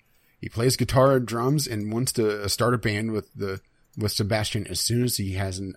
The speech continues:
uh, enough songs together. However, does he have a,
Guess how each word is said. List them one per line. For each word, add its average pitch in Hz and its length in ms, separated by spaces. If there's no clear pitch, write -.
uh, 92 140
enough 92 200
songs 92 340
together. 69 440
However, 110 440
does 95 160
he 113 100
have 98 240
a, 95 80